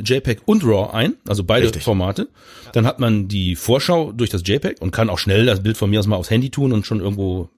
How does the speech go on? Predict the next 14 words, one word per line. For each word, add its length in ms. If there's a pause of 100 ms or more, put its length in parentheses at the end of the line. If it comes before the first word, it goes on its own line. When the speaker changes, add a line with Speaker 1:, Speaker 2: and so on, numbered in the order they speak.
Speaker 1:
hochladen, 420
wenn 80
man 100
meint, 180
es 80
muss 140
jetzt 140
sein, 200 (380)
hat 140
aber 140
dann 140
immer 180
noch 80
das 140